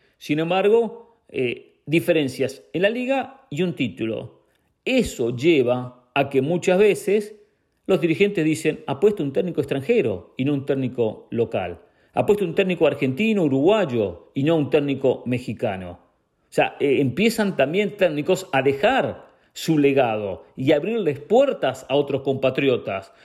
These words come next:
como Almeida dejó su sello en Chivas. Entonces no es casualidad, como el turco Mohamed lo dejó en Tijuana, o en Monterrey,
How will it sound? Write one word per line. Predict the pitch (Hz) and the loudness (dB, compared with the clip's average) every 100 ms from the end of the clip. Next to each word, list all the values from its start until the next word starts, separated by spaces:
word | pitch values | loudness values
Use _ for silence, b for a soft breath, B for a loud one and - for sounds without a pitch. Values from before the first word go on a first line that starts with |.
| b | b
como | - 170 | 0 2
Almeida | 160 156 220 254 202 | 2 2 2 2 0
dejó | 139 160 | 0 -2
su | - 135 | -2 -6
sello | - 143 131 123 | -4 -2 0 0
en | 127 127 | -2 -6
Chivas. | - 113 104 90 - _ _ _ _ _ _ _ _ | -4 -6 -6 -10 -14 _ _ _ _ _ _ _ _
Entonces | _ - 139 | _ -4 0
no | 160 240 | 2 2
es | |
casualidad, | 226 143 131 127 | 2 -2 -2 0
como | 143 | 0
el | 147 | 0
turco | 196 208 196 | 2 2 2
Mohamed | 170 - 165 233 | 2 0 2 2
lo | 247 170 | 2 0
dejó | 139 | -2
en | 151 151 | -2 -2
Tijuana, | 139 165 127 107 101 | -2 0 0 0 -2
o | 135 | -2
en | |
Monterrey, | 143 143 127 127 160 | 0 -2 -2 2 0